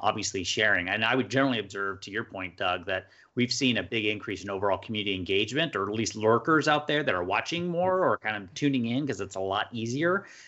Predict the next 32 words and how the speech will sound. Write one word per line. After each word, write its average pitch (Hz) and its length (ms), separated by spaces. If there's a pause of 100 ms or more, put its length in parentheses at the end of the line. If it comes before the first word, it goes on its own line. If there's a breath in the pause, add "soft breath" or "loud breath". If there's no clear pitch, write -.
(120)
Um, 110 240
and 117 180
cities 147 600
have 113 180
also 131 200
been 104 120
practicing 110 560
this 190 140
format, 202 540
right? 180 200
They've 127 200
been 110 240 (240 loud breath)
practicing 135 440
getting 170 220
on 165 140
Zoom 160 220
calls 160 280
and 160 100
working 165 220
with 165 140
each 165 120
other. 170 240
So, 120 380 (380 loud breath)
uh, 117 180
building 160 460
that 120 160
kind 127 160
of 101 200
bone 131 440
and, 101 340
um, 101 260
muscle, 127 640